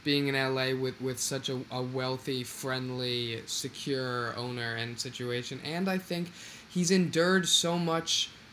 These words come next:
mishigas to not have had one healthy playoffs with both Kawhi and Paul George. He's, and, and if I was him, I would be thinking, "Okay, I,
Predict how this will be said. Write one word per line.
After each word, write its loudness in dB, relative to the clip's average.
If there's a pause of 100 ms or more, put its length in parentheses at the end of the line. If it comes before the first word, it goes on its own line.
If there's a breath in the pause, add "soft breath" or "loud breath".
(320)
mishigas 4
to 2
not 4
have 4
had 0
one 2
healthy -2
playoffs 0
with -6
both -4
Kawhi -2
and -6
Paul -4
George. -4
He's, -6
and, -4
and -6
if -4
I 8
was 2
him, -4
I -2
would -4
be -4
thinking, -8
"Okay, -6
I, -2